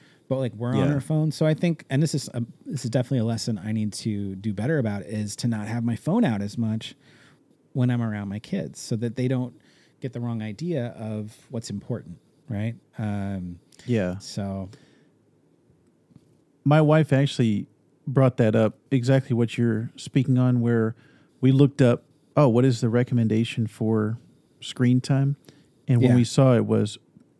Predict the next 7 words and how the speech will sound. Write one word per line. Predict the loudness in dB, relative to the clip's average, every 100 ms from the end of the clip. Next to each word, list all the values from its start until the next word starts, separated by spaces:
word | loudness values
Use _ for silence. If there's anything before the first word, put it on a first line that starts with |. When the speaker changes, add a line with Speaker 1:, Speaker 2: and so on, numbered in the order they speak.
| -2
Speaker 2:
zero | 2 4 6 6 4
screens | 2 0 2 2 2 -2 -6 -10 -16 _ _ _ _
for | 0 0
the | 2
first | 0 -2 0
twenty-four | 2 2 0 -2 0
months, | 0 0 -4 -10